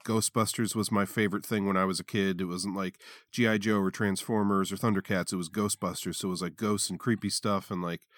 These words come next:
if there was, like, a line of books, like, uh, the Bernstein Bears books or whatever,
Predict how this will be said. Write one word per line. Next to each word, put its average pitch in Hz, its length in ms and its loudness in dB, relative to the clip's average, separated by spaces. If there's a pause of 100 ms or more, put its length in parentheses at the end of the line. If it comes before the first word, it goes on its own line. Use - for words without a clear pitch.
(760)
if 156 200 8
there 139 300 10
was, 117 800 6
like, 110 340 2
a 95 400 4
line 117 460 6
of 87 200 0
books, - 640 0
like, 95 380 0
uh, 85 440 -4 (120)
the 113 80 0
Bernstein 117 640 6
Bears 95 480 2
books - 340 -6
or 104 60 0
whatever, 80 460 -4